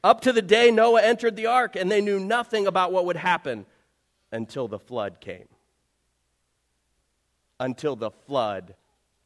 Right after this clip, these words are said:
came and took them all away. He says, "That is how it's gonna be at the coming of the Son of Man." So it's actually rather dreadful.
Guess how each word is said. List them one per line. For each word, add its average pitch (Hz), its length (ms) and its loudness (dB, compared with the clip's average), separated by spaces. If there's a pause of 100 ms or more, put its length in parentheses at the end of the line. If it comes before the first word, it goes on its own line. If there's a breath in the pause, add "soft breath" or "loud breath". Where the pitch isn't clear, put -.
came 101 500 -12 (1040)
and 120 180 -8
took 113 220 -12
them 113 180 -6
all 101 180 -4
away. 95 340 -8
He 117 100 -12
says, 98 440 -12 (420)
"That 107 640 -10 (460)
is 110 160 -18
how 104 180 -8
it's 95 120 -18
gonna 101 220 -10
be 90 320 -14 (300)
at - 120 -18
the 117 80 -10
coming 95 420 -10
of 90 160 -16
the 98 80 -18
Son 90 240 -14
of 82 100 -20
Man." 85 200 -20 (2500)
So 123 120 -8
it's 101 140 -10
actually 113 300 -8
rather 104 260 -10
dreadful. 101 480 -12